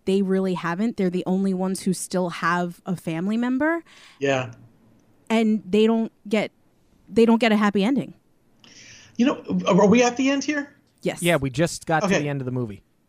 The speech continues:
Speaker 2: Okay, what I think is really interesting, too, is one of the most important songs to me with one, with all the important lyrics happens during the credits of this movie.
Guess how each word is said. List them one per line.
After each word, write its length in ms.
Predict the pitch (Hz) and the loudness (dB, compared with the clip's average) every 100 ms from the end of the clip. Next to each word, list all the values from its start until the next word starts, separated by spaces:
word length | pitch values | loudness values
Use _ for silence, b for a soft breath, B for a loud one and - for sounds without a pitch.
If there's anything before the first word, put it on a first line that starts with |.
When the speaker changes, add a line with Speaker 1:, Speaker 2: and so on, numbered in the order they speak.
| _ - - | _ -12 -8
Speaker 2:
Okay, 200 | 180 180 | -6 -6
what 220 | 170 202 | -2 0
I 80 | 202 | 0
think 260 | - 285 | 0 -2
is 140 | - 175 | -2 -2
really 300 | 196 311 240 | -4 -2 -2
interesting, 360 | 262 226 - 180 | -2 -2 -2 -4
too, 220 | - 277 | 0 2
is 140 | 180 160 | 2 2
one 140 | 185 | 2
of 80 | 180 | 2
the 60 | |
most 240 | 190 190 - | 2 0 2
important 580 | 180 - - 214 247 269 | 0 0 4 4 4 0
songs 400 | 262 233 233 - | 0 0 -2 -4
to 100 | 156 | -6
me 100 | 135 | -6
with 160 | 131 | -4
one, 280 | 170 180 180 | 0 0 0
with 160 | 175 185 | -2 -2
all 100 | 190 | 0
the 100 | 202 | 0
important 380 | 175 226 226 | 2 0 2
lyrics 460 | 208 262 143 - - B B B B | 2 2 2 -2 -10 B B B B
happens 420 | - 330 330 185 | -2 0 0 0
during 200 | 202 190 | 0 0
the 80 | 175 | -2
credits 480 | - - 247 156 - | -4 -4 -2 -2 -4
of 120 | 143 | -6
this 200 | 160 - | -8 -8
movie. 360 | 202 135 90 | -8 -10 -14